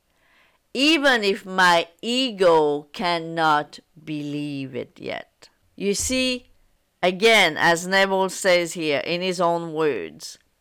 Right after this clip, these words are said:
your three-dimensional being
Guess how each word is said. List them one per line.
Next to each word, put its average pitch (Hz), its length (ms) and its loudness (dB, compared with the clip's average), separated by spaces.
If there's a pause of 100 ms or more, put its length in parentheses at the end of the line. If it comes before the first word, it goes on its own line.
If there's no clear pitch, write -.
(320)
your 185 240 2
three-dimensional 220 1500 0
being 185 920 -2